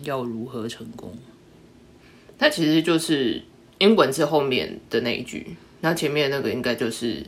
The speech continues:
Speaker 2: 书本内容的摘要吧。
Speaker 1: 其实里面的章节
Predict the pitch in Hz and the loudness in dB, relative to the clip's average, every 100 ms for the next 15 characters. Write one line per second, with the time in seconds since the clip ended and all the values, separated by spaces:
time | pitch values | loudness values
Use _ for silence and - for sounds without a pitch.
0 | - - - 143 98 107 80 - - - | -16 -10 -4 -4 -2 -2 -4 -6 -8 -4
1 | 87 65 - - - - - - - - | -4 -4 -6 -8 -14 -20 -20 -20 -20 -20
2 | - - - - - - - - - 196 | -20 -20 -20 -20 -20 -20 -20 -14 4 6
3 | 160 143 185 147 127 117 - 131 73 69 | 6 4 4 4 2 0 4 4 4 0
4 | 57 55 - 139 135 135 135 - - 53 | -2 -6 0 2 2 0 -2 -2 0 -2
5 | - | -2